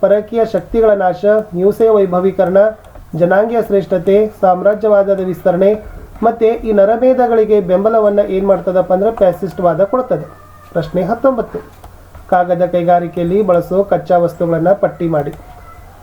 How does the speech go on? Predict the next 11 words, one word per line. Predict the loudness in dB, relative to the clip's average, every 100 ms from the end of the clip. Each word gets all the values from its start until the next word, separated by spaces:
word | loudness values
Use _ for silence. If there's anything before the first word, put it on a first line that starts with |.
| -2
So | 0
ಕಾಗದದ | 2 2 2 0
ತಯಾರಿಕೆಯಲ್ಲಿ | 0 2 2 0 0 0 0
ಮುಖ್ಯವಾಗಿ | -2 0 2 2
ಏನ್ | 0
ಮಾಡ್ತಾರೆ, | 0 0 2 0
ಬಿದಿರಾಗಿರ್ಬೋದು, | 0 -2 0 2 0 -2 -2 2 2
ಮರದ | 4 2 0
ತಿರುಳು, | -2 -4 -2 2 0
ಹುಲ್ಲು, | -2 -12 -4 -2 2 2 0 -8 -20 -20 -20 -20 -20 -20 -10 -2
ಅಂಟು | -2 -2 -4 -4